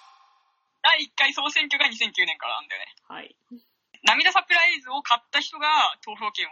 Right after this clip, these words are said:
Speaker 1: もらって、で、それで総選挙投票して、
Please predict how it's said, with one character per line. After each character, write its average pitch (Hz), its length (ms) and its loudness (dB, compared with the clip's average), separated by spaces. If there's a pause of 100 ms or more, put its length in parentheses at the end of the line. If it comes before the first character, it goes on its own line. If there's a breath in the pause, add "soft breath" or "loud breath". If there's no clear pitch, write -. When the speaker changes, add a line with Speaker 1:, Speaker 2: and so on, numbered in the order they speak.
(140)
Speaker 1:
も 170 60 -10
ら 165 100 -4
っ - 60 -12 (140)
て、 240 400 0 (1120)
で、 233 300 4
そ - 160 -12
れ 233 80 2
で 294 240 4
総 190 160 -6
選 185 140 -2
挙 180 160 -10
投 175 120 -8
票 180 120 -2
し - 80 2
て、 262 100 2